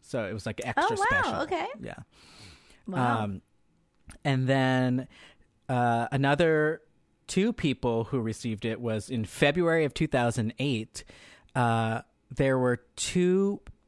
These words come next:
Speaker 1: babies, twin babies born in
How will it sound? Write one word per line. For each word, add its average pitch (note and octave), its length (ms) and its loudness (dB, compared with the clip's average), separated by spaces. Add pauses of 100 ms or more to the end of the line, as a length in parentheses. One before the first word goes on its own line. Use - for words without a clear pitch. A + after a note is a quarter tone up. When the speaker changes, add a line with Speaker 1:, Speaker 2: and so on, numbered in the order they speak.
(160)
Speaker 1:
babies, C#3+ 720 2 (380)
twin F#3+ 280 2
babies D3 460 2
born C3+ 640 -2 (120)
in B2+ 300 2